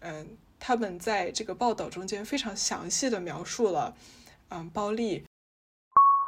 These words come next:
自杀的这种方式。那很多人他们可能知道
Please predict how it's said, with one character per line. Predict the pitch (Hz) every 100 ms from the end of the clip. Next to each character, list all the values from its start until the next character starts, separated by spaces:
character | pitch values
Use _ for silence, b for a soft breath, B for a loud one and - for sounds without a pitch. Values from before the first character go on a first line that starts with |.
| 1077 1077 - - - -
自 | 294 247
杀 | - 247 254 262
的 | 175 - B B -
这 | 208
种 | 180
方 | - 208
式。 | 214 - - B B B -
那 | 277 233 220 - -
很 | - 247 196
多 | 196 254
人 | 262 202 208
他 | 240 -
们 | 330 302
可 | 226 175
能 | 143 165
知 | - 254
道 | 254 240 -